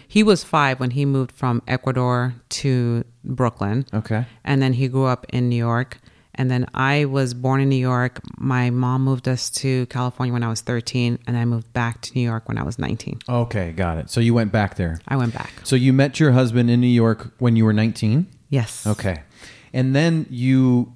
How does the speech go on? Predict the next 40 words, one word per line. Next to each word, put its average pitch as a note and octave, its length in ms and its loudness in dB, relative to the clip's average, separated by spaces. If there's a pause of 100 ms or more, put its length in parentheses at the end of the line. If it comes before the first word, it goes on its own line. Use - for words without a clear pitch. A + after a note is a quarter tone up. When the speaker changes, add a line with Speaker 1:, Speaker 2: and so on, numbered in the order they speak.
Speaker 2:
came C3+ 280 2
back B2 260 0
to C3+ 80 -2
California, C#3+ 540 2
the G#2 100 4
two G2 220 0
of F2 100 0
you, E2+ 140 0
right? C#3+ 280 0
Speaker 1:
So F3 140 2
we E3+ 220 2
were, D#3 580 4
we E3 160 2
had E3+ 160 2
our D3+ 180 2
wedding E3 440 2
ceremony D3+ 760 2
here, F3 720 2 (400)
uh, C#3+ 180 2
but D3 120 2
we D3 120 0
lived D3+ 200 0
in D3+ 80 4
New D3 60 2
York C3+ 180 0
for - 100 -6
three C3 240 -2
years C2+ 460 -4 (260)
as B2+ 200 0
husband - 260 -6
and - 100 -8
wife - 240 -12 (120)
when B2+ 120 -4
we B2 80 -2
were A2+ 60 -2
married. - 320 -10 (280)
Speaker 2:
And B2 300 2
what C3+ 260 0
made C3+ 280 0
you B2 220 4